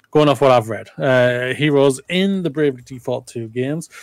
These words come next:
A strikingly beautiful R P G adventure, balance, ri-, balance risk and reward,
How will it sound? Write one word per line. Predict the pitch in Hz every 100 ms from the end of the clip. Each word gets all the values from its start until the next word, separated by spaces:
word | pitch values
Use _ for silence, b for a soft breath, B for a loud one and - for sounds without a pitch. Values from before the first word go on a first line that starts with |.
| B - 123
A |
strikingly | - 151 160 165 156 143
beautiful | 120 131 165 170 - 135
R | 120
P | 120 117
G | 107 117
adventure, | 107 117 131 - 139 131
balance, | 131 139 131 - 127
ri-, | 127 139
balance | 135 131 123 -
risk | 165 -
and | 135 113
reward, | 113 139 143